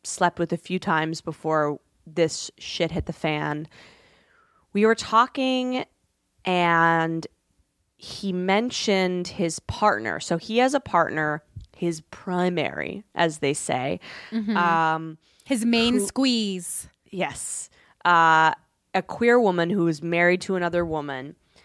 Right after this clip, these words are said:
Speaker 1: and their marriage is open. She's never been with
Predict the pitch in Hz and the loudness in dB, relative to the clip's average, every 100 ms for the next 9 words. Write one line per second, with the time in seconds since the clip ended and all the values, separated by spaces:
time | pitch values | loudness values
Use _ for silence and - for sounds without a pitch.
0 | _ _ _ 180 175 170 165 165 165 165 | _ _ _ 0 2 4 2 0 0 0
1 | 165 160 175 180 127 160 160 151 160 - | 0 -2 -2 -2 -2 -4 -6 -8 -10 -14
2 | - - 208 196 208 190 170 160 151 - | -14 -6 -4 0 2 2 0 -2 -4 -8